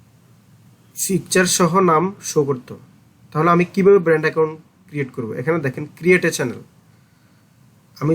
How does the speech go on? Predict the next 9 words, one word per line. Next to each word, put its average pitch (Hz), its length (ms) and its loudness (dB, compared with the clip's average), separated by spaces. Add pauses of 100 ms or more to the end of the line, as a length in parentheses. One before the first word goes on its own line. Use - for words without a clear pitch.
যখন 175 260 0
এই 160 60 0 (120)
ক্রিয়েট 180 320 0
এ - 80 -2
চ্যানেলে 165 260 0 (100)
ক্লিক 156 280 -8
করব 139 160 0 (1900)
তখন 151 240 0
আমার 160 140 4